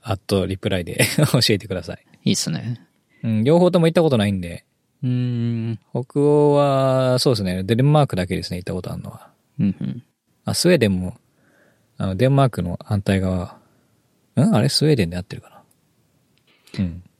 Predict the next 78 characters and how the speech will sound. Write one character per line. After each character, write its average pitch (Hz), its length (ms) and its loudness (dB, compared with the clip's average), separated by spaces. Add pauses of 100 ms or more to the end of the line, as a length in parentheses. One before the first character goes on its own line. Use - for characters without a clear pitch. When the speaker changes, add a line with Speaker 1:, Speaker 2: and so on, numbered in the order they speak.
(260)
Speaker 2:
え 117 220 2
ー、 - 20 2
あ 110 60 4
の 117 100 4
辺。 113 220 2
Speaker 1:
行 101 60 0
っ - 20 0
た 92 100 -2
け - 80 -6
ど。 - 100 -16 (600)
Speaker 2:
北 - 240 0
欧 110 180 4
四 110 280 4
国 - 360 -2
は、 92 160 -4 (300)
<laughs> - 240 -20
こ 101 180 -2
う、 101 80 -4
十 117 220 -2
羽 190 120 -4
下 - 200 -2
か - 140 -2
ら 104 100 0
げ - 100 -4
感 - 340 0
あ 202 60 2
り 117 100 0
ま 196 120 2
す - 80 2
よ 190 60 2
ね。 185 180 2 (200)
Speaker 1:
<laughs> - 280 -8
若 123 160 -2
干 117 240 -8
ね。 113 100 -6 (320)
Speaker 2:
え 101 240 -2
え。 139 120 0 (360)
Speaker 1:
あ 170 120 -4
と、 151 60 0
ヘ 127 120 4
ル 165 140 4
シ 190 160 4
ン 180 80 2
キ 107 560 0
は、 123 360 0
そ 110 120 -6
う 92 40 -10
か、 - 260 -14
行 113 100 -16
っ - 40 -20
た 101 120 -12
こ 90 100 -10
と 87 80 -14
な 85 140 -16
い 85 40 -20
か 95 120 -16
ら。 95 220 -10
フ - 80 -20
ィ 135 60 -2
ン-、 - 80 -8
あ 147 60 0
れ、 175 120 4
フ - 80 -2
ィ 170 60 2
ン 127 40 -2
ラ 98 100 0
ン 85 40 -6
ド 85 40 -6
で 87 80 -6
す - 80 -4
よ 107 60 0
ね、 180 180 2
ヘ - 80 -4
ル 98 80 -4
シ 92 100 -8
ン 92 80 -10
キ - 120 -12
は。 - 160 -16